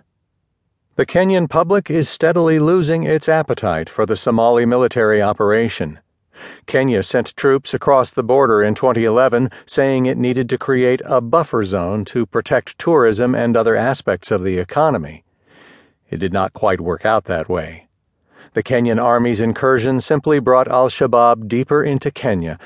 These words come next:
setting off a string of increasingly devastating suicide missions that have killed hundreds of civilians and hurt the economy,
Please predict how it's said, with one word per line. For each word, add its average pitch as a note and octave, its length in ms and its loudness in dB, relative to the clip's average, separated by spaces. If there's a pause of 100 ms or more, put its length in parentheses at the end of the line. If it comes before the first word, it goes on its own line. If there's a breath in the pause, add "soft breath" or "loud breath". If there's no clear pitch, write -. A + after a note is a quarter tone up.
(140 loud breath)
setting C#3 320 2
off C3 220 2
a C3+ 60 0
string A#2 500 -2
of F#2 80 -2
increasingly A#2+ 680 -2
devastating B2 680 0
suicide A2 600 0
missions B2 460 -4 (220 loud breath)
that B2 100 -2
have C3+ 120 -2
killed D3 300 0
hundreds D#3 480 -2
of D3 100 2
civilians D3+ 680 0 (200)
and C3 180 -2
hurt - 280 -2
the B2 160 0
economy, F#2 640 -4